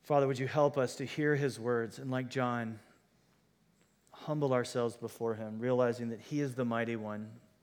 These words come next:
And though we are not fit to untie his sandal, you've invited us into your very life. Let us humble ourselves before you. Let us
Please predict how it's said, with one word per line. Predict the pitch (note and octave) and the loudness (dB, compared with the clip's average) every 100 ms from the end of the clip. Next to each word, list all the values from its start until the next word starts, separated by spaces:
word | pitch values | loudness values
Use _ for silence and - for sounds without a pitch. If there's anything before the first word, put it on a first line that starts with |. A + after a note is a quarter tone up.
| _ _ _ _ _ _ _ _ _ _ _ _ _ _ _ _ _ | _ _ _ _ _ _ _ _ _ _ _ _ _ _ _ _ _
And | C3+ C3 | -8 -2
though | C3 C3+ | 2 2
we | C3 | 4
are | C3 B2 | 2 2
not | B2 - | 0 -4
fit | - C3 - | -4 -4 -4
to | C3+ B2 | -4 -4
untie | A#2 B2 B2 | -2 0 0
his | A#2 A2 | 0 -4
sandal, | - A#2 A#2 A2+ A2+ - - _ _ _ _ _ _ - | -6 -4 -2 -2 -4 -12 -20 _ _ _ _ _ _ -8
you've | C3+ B2+ | -4 -2
invited | B2 A#2 A#2+ B2 A#2+ | -2 0 2 2 2
us | - | 0
into | A#2+ A2+ | -4 -4
your | G#2+ | -6
very | G#2 G2+ | -6 -6
life. | G2 F#2 F#2+ - _ _ _ _ _ _ _ _ D3+ | -6 -8 -12 -18 _ _ _ _ _ _ _ _ -2
Let | C#3+ | -2
us | C3+ | -4
humble | - D#3+ D#3+ C#3+ | -4 0 2 4
ourselves | C3 B2 C3 B2 | 4 4 2 2
before | B2 A2+ B2 A#2+ | -2 -6 -2 0
you. | |
Let | A#2+ A#2 | 0 -2
us | A2 | -4